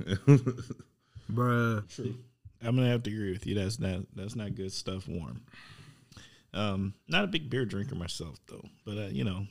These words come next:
Speaker 3: if it, if I had, if, if, if it's between beer and nothing, it's beer.
Speaker 1: It's, <laughs> it's definitely not nothing.
Speaker 3: Yeah, it's definitely not nothing.
Speaker 1: <laughs>
Speaker 3: All right. Um, music, album, artist.
Speaker 1: Yeah, music. I'm a big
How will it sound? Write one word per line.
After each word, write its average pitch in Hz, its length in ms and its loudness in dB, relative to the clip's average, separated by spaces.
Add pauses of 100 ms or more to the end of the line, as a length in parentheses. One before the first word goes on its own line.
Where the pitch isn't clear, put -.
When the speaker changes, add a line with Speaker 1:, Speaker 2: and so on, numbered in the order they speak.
Speaker 3:
if 104 160 -4
it, 120 160 2 (340)
if 120 180 0
I 123 100 -4
had, 131 320 2
if, 120 120 -4
if, 120 180 -6 (140)
if 123 180 -4
it's 127 140 -2
between 131 480 0
beer 127 300 2
and 104 100 -4
nothing, 117 520 -2 (500)
it's 160 160 2
beer. 208 320 0
Speaker 1:
It's, 95 280 0
<laughs> - 0 -
it's - 280 2
definitely 98 460 4
not 104 160 4
nothing. 95 320 4 (100)
Speaker 3:
Yeah, 120 280 2
it's 107 140 2
definitely 123 360 4
not 113 200 6
nothing. - 800 0 (140)
Speaker 1:
<laughs> - 220 -20
Speaker 3:
All 139 200 -4
right. 143 440 2 (320)
Um, 135 680 2 (400)
music, 190 560 0
album, 165 380 4
artist. 160 580 4 (1300)
Speaker 1:
Yeah, 131 140 6
music. 208 480 6
I'm 101 120 4
a 147 60 4
big 151 240 6